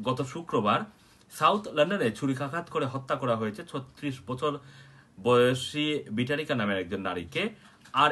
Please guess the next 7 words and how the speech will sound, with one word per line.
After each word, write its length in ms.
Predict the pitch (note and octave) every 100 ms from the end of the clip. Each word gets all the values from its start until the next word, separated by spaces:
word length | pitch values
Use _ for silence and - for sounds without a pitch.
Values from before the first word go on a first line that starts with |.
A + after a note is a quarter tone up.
| -
এই 260 | D3+ G#3
ছুরিকাঘাতজনিত 880 | G#3+ F3 E3 E3 F3 D#3 D#3 D3 D3+ - A2
ঘটনা, 440 | G#2+ B2 C3 B2+
মানে 380 | B2+ A2 G2+ F#2+ F2
হামলার 380 | - B2 C#3 C#3+ B2+
সাথে, 260 | A#2 - C#3+
আহ, 840 | G#3+ - - - - - G2 G2